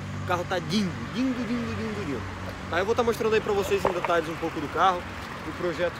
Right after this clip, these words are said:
dele. Vou tá chamando o dono também pra falar um pouco do carro, explicar mais pra vocês, né? Cara, que carro insano. Sempre gostei de Subaru, sempre achei um carro muito bonito, sempre achei um carro, assim,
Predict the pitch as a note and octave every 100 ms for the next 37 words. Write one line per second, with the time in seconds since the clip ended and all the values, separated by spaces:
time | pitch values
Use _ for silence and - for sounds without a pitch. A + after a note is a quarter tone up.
0 | C3+ F3 F3+ E3+ - - F3 G3 G3 F#3+
1 | F#3 F3 F3+ F3 F3+ F3+ F3+ F#3 F3 G3
2 | D#3+ E3 G#3+ A3+ - F3+ F3+ F#3+ G3+ -
3 | - A#3 A3+ A3 G3+ A3 G3 F3 F#3+ G3+
4 | G3+ - A#3+ - - - - G3 F#3 A#2+
5 | - - - F#3+ F3 G3+ - - B2+ -
6 | - - - A3+ C4 B3 G#3+ A3+ F#3 F3
7 | D3+ F#3+ F#3 - - G#3 G#3 F#3 G3 G3
8 | F3+ F#3+ F3+ D3+ D#3 F#3+ - - - -
9 | F#3 G3 - F#3 F#3 F3+ F3 F3